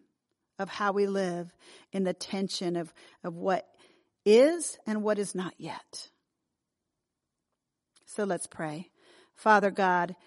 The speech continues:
you know us completely in our weaknesses, in our failings, in our need to be certain, our need to be right, our need to feel safe. And yet you love us and continually point us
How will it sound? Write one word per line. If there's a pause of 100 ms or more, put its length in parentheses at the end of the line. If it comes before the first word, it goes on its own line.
(160)
you
know
us
completely (500)
in
our
weaknesses, (100)
in
our
failings, (240)
in
our
need (120)
to
be
certain,
our
need
to
be
right,
our
need
to
feel
safe. (380)
And
yet
you
love
us
and
continually
point
us